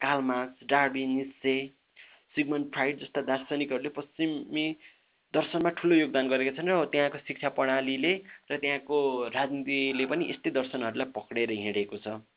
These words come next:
तर अब हामी आज जाग्नु परेछ कि हामीले कस्तो दर्शन चाहिँ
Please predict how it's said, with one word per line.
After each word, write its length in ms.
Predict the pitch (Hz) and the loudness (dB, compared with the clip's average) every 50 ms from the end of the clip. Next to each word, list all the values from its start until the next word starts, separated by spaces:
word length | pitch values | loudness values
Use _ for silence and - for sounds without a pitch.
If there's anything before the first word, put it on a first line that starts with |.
| _ _ _ _ _ _ _ _ _ _ _ _ _ _ _ _ _ _ _ _ _ _ _ _ _ _ _ _ _ _ _ _ - - - - - _ - | _ _ _ _ _ _ _ _ _ _ _ _ _ _ _ _ _ _ _ _ _ _ _ _ _ _ _ _ _ _ _ _ -20 -18 -18 -18 -16 _ 4
तर 380 | 151 156 156 160 170 - - - | 6 8 8 8 8 6 4 2
अब 120 | 147 160 165 | 0 4 6
हामी 500 | 156 151 135 - 123 143 160 - - - | 6 6 4 0 0 0 0 0 0 0
आज 140 | - 156 156 | 0 2 2
जाग्नु 400 | 165 - - 135 131 135 160 165 | 2 2 2 -2 -2 0 -2 0
परेछ 280 | 165 165 147 147 - 156 | 0 0 -2 -2 -2 -4
कि 80 | 160 | -2
हामीले 240 | 185 165 131 135 143 | -2 -2 -2 -2 -4
कस्तो 520 | - - _ _ 156 147 147 - _ - 190 | -4 -6 _ _ -6 -6 -6 -2 _ -2 2
दर्शन 420 | 160 160 151 156 - - 175 170 | 6 4 4 4 4 0 -2 0
चाहिँ 240 | 165 160 160 143 | 2 2 2 2